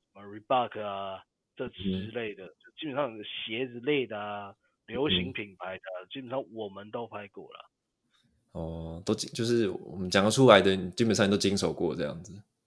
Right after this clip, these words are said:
Speaker 1: 基本上都经手过，对。
Speaker 2: 嗯哼，嗯哼，OK。那你有没有印象比较深刻的，就是执行过哪一些，就是比较特殊的，呃，你知道，品牌或是案子的类型？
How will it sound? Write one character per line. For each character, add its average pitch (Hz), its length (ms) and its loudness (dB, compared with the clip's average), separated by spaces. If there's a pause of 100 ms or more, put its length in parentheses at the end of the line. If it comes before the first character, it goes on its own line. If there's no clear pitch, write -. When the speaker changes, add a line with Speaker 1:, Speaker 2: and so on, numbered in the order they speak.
(180)
Speaker 1:
基 196 80 -2
本 180 80 -2
上 147 120 0
都 143 120 0
经 131 160 -12
手 107 140 -12
过， 92 260 -14
对。 85 100 -18 (420)
Speaker 2:
嗯 98 140 -4
哼， 95 260 -4
嗯 92 160 -4
哼， 87 280 -10
OK。 95 380 -6 (520)
那 123 120 0
你 127 80 4
有 117 40 2
没 117 80 2
有 107 60 2
印 113 140 0
象 107 180 2
比 92 60 -2
较 101 100 0
深 98 220 -2
刻 98 160 0
的， 90 60 0
就 90 100 -4
是 90 140 -2
执 87 220 -4
行 90 180 -4
过 92 180 -2
哪 - 140 -6
一 87 60 -10
些， 90 140 -10
就 90 280 -12
是 87 80 -12 (640)
比 - 20 -20
较 107 120 6
特 113 220 8
殊 98 240 2
的， 95 340 0
呃， 82 400 -10
你 98 80 -12
知 92 60 -6
道， 87 220 -6 (960)
品 92 180 -6
牌 87 240 2
或 101 100 4
是 98 100 4
案 101 180 6
子 87 120 0
的 85 80 2
类 87 200 2
型？ - 200 -4